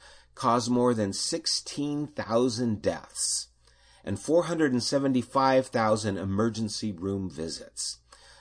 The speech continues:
Numbers vary, but pharmaceutical drugs kill more than car accidents every year. Every day, about fifty Americans die from prescription painkiller overdoses.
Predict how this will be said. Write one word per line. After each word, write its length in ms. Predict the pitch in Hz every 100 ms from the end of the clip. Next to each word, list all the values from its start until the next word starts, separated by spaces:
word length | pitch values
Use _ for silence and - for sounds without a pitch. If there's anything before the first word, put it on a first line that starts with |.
| -
Numbers 500 | 127 170 165 135 131
vary, 840 | 110 95 95 160 170 107 95 95 - -
but 240 | 95 110
pharmaceutical 1000 | - 135 147 156 - 160 156 135 123 120
drugs 560 | 101 135 117 107 104 -
kill 460 | - - 185 175 143
more 560 | 113 131 160 139 120 117 - - 98
than 260 | 110 104
car 480 | 101 - 143 135 135
accidents 680 | 95 90 - 92 85 85 - -
every 280 | 95 95 98
year. 460 | 87 82 71 - _ _ - - -
Every 220 | 117 143 147
day, 220 | 143 127
about 280 | 107 95 -
fifty 360 | 117 113 131
Americans 580 | 110 117 113 104 95 87
die 480 | 113 110 87 78 76 - -
from 160 | - 92
prescription 680 | 98 87 - 117 - 101
painkiller 760 | 92 - 120 117 110 87 78 80
overdoses. 880 | - 82 82 69 85 82 - - -